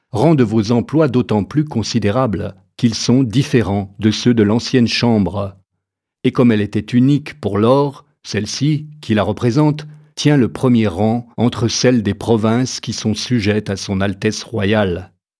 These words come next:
Tant de dignes hommes qui en ont eu la direction depuis quatre siècles portent encore témoignage de la dignité de vos charges,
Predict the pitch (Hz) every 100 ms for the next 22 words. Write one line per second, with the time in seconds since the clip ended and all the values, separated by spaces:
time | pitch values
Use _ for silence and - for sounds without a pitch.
0 | _ _ 151 165 135 117 143 135 120 139
1 | 139 110 90 - _ 117 107 113 120 135
2 | 117 101 107 113 104 - 127 110 90 113
3 | 110 107 110 101 - 120 123 135 123 -
4 | _ - 139 147 139 151 123 - 135 127
5 | 120 120 120 98 110 107 101 117 113 107
6 | 117 104 101 95 117 98 87 85